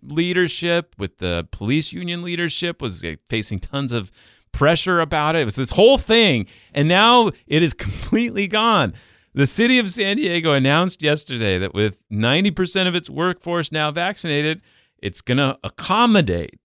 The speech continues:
the city employees who asked for religious or medical exemptions after that.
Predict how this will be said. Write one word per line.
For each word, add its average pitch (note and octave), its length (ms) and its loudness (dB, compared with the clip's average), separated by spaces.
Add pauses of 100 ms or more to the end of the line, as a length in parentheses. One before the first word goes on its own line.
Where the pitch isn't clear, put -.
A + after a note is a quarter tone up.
the G2+ 320 -6
city D3 300 -6
employees B2+ 480 -2
who A2 120 -10
asked A#2 300 -4
for F#2 180 -10
religious A#2+ 600 -8
or F2 80 -10
medical A#2 420 -6
exemptions A2 640 -6
after A2+ 300 -8
that. A#2+ 240 -2